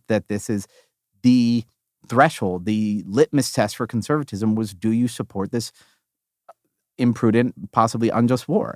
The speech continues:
And again, having lived through that and then saw the Tea Party, which cheered me, and then seeing, okay, maybe that was kind of a flare-up of, uh, a flare-up of some idiocy along with a, a sort of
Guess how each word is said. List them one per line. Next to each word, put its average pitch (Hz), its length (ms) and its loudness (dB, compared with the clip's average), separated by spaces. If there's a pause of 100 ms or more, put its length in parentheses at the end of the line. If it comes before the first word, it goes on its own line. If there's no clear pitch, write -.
And 113 500 2 (560)
again, 120 300 6
having 120 420 4
lived 139 260 6
through 143 160 0
that 107 340 2
and 113 140 2
then 123 140 2
saw 156 160 4
the 147 100 6
Tea 180 280 -2
Party, 123 400 4
which 110 280 -6
cheered 123 360 -2
me, 120 200 2
and 120 100 0
then 135 240 2
seeing, 139 300 0
okay, 127 300 0
maybe 120 260 0
that 117 160 0
was 110 240 -6 (160)
kind 98 220 -2
of 104 80 -2
a 110 60 -2
flare-up 101 500 -4
of, 101 260 -4
uh, - 200 -8 (140)
a 101 300 0
flare-up 156 380 6
of 135 100 -2
some 131 220 2
idiocy 120 440 2
along 113 400 2
with 107 140 0
a, 98 180 -2 (380)
a 110 80 0
sort 113 160 0
of 101 80 0